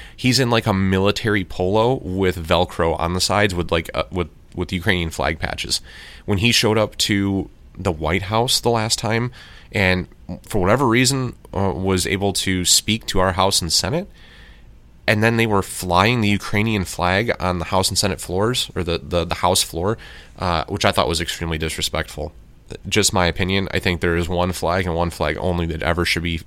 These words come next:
flown in those chambers, and that's the United States flag. That's,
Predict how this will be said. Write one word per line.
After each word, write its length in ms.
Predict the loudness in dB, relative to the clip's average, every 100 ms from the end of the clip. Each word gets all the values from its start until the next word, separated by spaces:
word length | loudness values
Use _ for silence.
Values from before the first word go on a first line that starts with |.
| -12
flown 480 | -12 -4 0 0 -2 -6 -18 -20 -20 -20 -20 -20 -20 -14 -2
in 160 | 2 2
those 160 | 2
chambers, 520 | 2 0 2 2 0 -2
and 180 | -2 -2
that's 160 | -2
the 80 | -2
United 300 | 0 0 -2
States 260 | -4 -4 -6
flag. 280 | -6 -8 -12 -20 -20 -20 -20 -20 -20 -20 -10
That's, 380 | -6 -2 -2